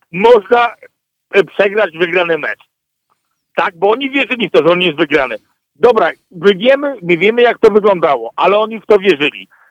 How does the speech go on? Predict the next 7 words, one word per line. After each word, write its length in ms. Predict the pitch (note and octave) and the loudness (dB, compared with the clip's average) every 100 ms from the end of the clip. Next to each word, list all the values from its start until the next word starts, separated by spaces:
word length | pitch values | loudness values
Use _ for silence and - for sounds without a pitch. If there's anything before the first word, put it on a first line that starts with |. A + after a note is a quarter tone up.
| _ | _
I 160 | F3 A3 | 0 2
oni 280 | C4 C#4 C4+ | 2 -2 -6
przegrali 640 | - F3+ - D#3+ F#3+ F#3+ | -2 -4 0 -2 -2 -4
wygrany 440 | E3 D3+ E3+ D#3+ | -6 -4 -2 -2
mecz. 240 | C#3 G#2+ G2+ _ _ _ | -4 -8 -10 _ _ _
Wrzucili 640 | A#2+ D3 F#3 - C4 B3+ A3+ | -6 0 0 0 0 0 -2
kobietę. 680 | - F3 D#3+ E3+ D#3 F3+ | -2 -2 -2 -6 -2 -2